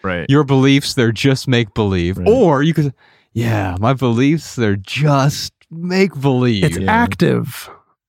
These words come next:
Speaker 3: Make-believe is active.
Speaker 2: Yes.
Speaker 3: You're,
Speaker 2: Yeah.
Speaker 3: you're, you're engaged in the process. You're like, "What kind of meaning am I assigning to my life? And what kind of concepts and technologies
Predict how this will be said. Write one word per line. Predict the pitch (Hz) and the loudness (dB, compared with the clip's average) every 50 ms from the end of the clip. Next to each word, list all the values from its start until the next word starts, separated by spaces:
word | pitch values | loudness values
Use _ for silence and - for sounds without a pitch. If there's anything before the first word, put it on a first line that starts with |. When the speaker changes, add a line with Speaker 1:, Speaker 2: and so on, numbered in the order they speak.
| _ _ _ _ _ _ _ _ _ _ _ _ _ _ _ - | _ _ _ _ _ _ _ _ _ _ _ _ _ _ _ 2
Speaker 3:
Make-believe | 160 165 175 196 240 226 - - - 190 180 170 156 156 151 143 | 4 4 4 4 2 2 0 0 0 2 2 2 2 2 2 2
is | 151 135 - - | 0 0 0 0
active. | 180 180 180 - - - 147 139 135 131 147 - - - - _ _ _ _ _ - | 0 0 0 -2 -2 -2 -2 -2 -2 -6 -12 -16 -20 -20 -20 _ _ _ _ _ -2
Speaker 2:
Yes. | 165 185 151 127 - - - - _ _ _ _ _ - | 0 0 0 -2 -4 -8 -10 -10 _ _ _ _ _ 2
Speaker 3:
You're, | 160 175 | 2 4
Speaker 2:
Yeah. | 170 127 95 | 4 2 2
Speaker 3:
you're, | - 165 175 175 170 165 170 - - | 4 4 4 4 4 2 2 0 0
you're | 180 170 165 | 2 2 2
engaged | 165 160 156 135 - 170 180 196 214 208 165 139 147 | 4 2 0 0 0 2 2 4 4 4 2 2 2
in | 160 139 | 2 2
the | 139 | 2
process. | - - 156 170 175 - 151 135 113 | 2 0 0 0 0 0 0 -2 0
You're | 135 143 143 139 | 2 2 2 2
like, | 131 135 | 2 2
"What | 170 214 - | 0 0 0
kind | - - 240 233 | 0 2 2 4
of | 190 160 | 4 4
meaning | 160 160 180 202 202 180 151 143 139 135 - - | 4 4 4 6 4 4 4 2 -2 -4 -2 0
am | 160 143 143 | 0 2 2
I | 143 139 | 2 2
assigning | 135 - - - 175 175 180 175 151 135 131 127 135 - _ _ - | 0 -2 -2 0 2 4 4 4 4 2 0 0 -4 -6 _ _ -4
to | - 151 | -2 0
my | 143 139 131 | 0 2 0
life? | 131 135 131 131 131 123 113 - - - - | 0 0 0 0 -2 -4 -6 -8 -8 -4 -2
And | 139 143 | 0 0
what | 170 - | 0 2
kind | - 185 180 | 2 2 0
of | 151 | 0
concepts | - - 156 160 - - 139 - | 0 0 0 0 0 -2 -2 -2
and | 151 147 147 143 131 | -2 -2 0 -2 -2
technologies | - 143 - - 147 139 147 156 156 143 131 135 135 131 120 110 - | -2 -4 -2 -2 0 0 2 2 2 2 2 2 2 2 0 -4 -8